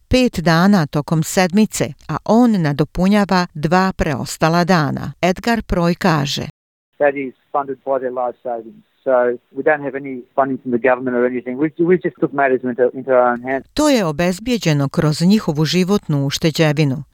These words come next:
Speaker 1: Nemamo nikakvu pomoć od vlade ili nešto slično. Samo smo uzeli stvar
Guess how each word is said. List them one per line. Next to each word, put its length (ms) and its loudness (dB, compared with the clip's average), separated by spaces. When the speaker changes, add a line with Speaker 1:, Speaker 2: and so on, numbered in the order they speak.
Speaker 1:
Nemamo 680 4
nikakvu 600 2
pomoć 640 2
od 140 0
vlade 680 2
ili 240 2
nešto 380 0
slično. 600 -2
Samo 420 0
smo 300 -4
uzeli 480 2
stvar 520 0